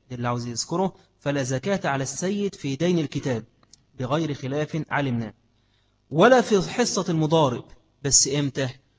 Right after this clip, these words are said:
لا في حصة المضارب من الربح قبل القسمة، نص عليه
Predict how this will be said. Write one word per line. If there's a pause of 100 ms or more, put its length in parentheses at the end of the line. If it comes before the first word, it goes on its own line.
(180)
لا
في
حصة
المضارب
من
الربح (280)
قبل
القسمة، (1000)
نص
عليه